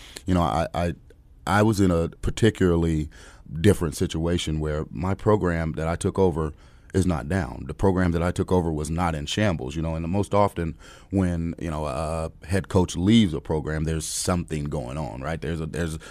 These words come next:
a program in shambles. There's some reason that that coach is leaving. Well, that's just wasn't the case in our situation. In my situation, you know, I'm falling into a very good situation with, um, kids that have been around a program for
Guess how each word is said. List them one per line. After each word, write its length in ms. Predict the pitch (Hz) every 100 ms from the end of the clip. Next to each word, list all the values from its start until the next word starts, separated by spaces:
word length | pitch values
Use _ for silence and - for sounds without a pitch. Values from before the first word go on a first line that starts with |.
| -
a 40 | -
program 440 | 90 82 82 82
in 80 | 82
shambles. 440 | - 82 80 85
There's 180 | 80 92
some 260 | - 123 92
reason 260 | 80 71
that 140 | 67 67
that 180 | 67
coach 200 | - 69
is 100 | 58
leaving. 300 | 87 131 113
Well, 220 | 76 73 71 - - - -
that's 180 | 98 -
just 260 | 78 80
wasn't 320 | 85 92 80
the 60 | -
case 260 | - 160 127
in 80 |
our 100 | 57
situation. 540 | 60 - - 53 52 64
In 60 |
my 140 | 78 95
situation, 640 | - - 78 120 - 85 - - - -
you 60 | 85
know, 80 | 82
I'm 140 | 107
falling 380 | - 95 90 85
into 380 | 80 - 85 76
a 220 | 76 76
very 360 | 65 76 113 95
good 160 | 73
situation 560 | 69 71 69 76 87 85
with, 220 | 80 78 - - - -
um, 480 | 53 50 50 - - -
kids 280 | - 98 85
that 100 | 87
have 120 | 78
been 140 | 90
around 280 | 87 87 85
a 60 | 80
program 580 | 92 90 87 87 87 85
for 420 | - 85 87